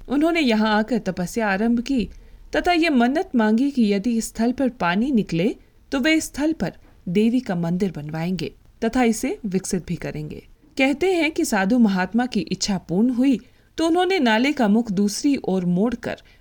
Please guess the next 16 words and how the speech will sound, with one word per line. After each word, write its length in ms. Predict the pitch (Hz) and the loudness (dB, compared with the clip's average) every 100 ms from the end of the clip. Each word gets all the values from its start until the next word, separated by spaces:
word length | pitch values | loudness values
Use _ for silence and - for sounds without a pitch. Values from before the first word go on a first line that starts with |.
| - | -4
वर्ष 220 | 240 262 - | -2 -2 0
उन्नीस 320 | 220 262 302 | 2 2 0
सौ 100 | 320 | -2
पैंसठ 480 | - 180 175 - 254 | -2 -2 0 -2 -2
को 340 | - 165 180 | -4 -2 -2
शिवरात्रि 640 | 226 214 180 180 202 - 302 | -2 -2 -2 -2 -4 -4 -6
के 180 | - - | -4 -6
दिन 200 | - - - _ _ - | -6 -10 -16 _ _ -2
गुफा 280 | 254 320 339 | 0 2 0
में 180 | 339 | 2
देवी 280 | 196 196 233 | 2 2 2
की 140 | 254 196 | 0 2
मूर्ति 420 | 175 196 - 208 | 2 0 0 -4
की 240 | - 170 | -2 -4
स्थापना 480 | 190 - 170 - 143 | -4 -8 -10 -10 -16
की। 240 | - 147 | -12 -14